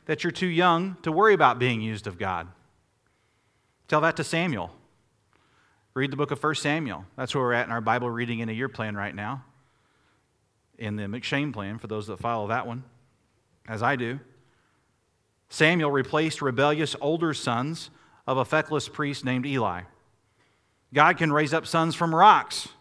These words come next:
Christ says. Yours is not to worry about whether or not you're useful. Yours is to obey the clear commands of God. You might think you're too unimpressive to be used of God. As I've said, the apostles were called unschooled,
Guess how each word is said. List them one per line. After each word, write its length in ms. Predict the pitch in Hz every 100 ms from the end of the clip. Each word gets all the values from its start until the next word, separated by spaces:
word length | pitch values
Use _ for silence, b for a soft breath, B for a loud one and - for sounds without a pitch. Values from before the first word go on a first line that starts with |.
| _
Christ 300 | - 123 104
says. 380 | - 95 69 - _ b b b
Yours 560 | 139 185 180 170 165 - b b b b
is 140 | - 135
not 220 | 156 165
to 80 | 160
worry 260 | 156 190
about 240 | 170 151 135
whether 220 | 156 147
or 60 | 147
not 240 | 156 147
you're 100 | 156
useful. 720 | 135 196 - - - 131 170 b b b b
Yours 340 | 139 190 156
is 160 | 170 -
to 160 | 180
obey 400 | 151 147 160 160
the 100 | 156
clear 220 | 147 147 143
commands 360 | 143 127 123
of 100 | 117
God. 400 | 117 147 117 101 - _ _ _ _ _ _ _ _ _ _
You 100 | 131
might 180 | 147 156
think 160 | 165 135
you're 100 | 165
too 240 | 160 180
unimpressive 680 | 165 175 190 - 233 - 147
to 80 | 143
be 120 | 123
used 240 | 113 110 104
of 120 | 90
God. 280 | 95 85 101 - _ _ _
As 140 | 104 101
I've 140 | 101
said, 180 | - 156
the 80 | 139
apostles 540 | 117 120 123 135 123
were 160 | 120 120 B B
called 320 | - 143 131 B -
unschooled, 580 | 143 143 - 156 143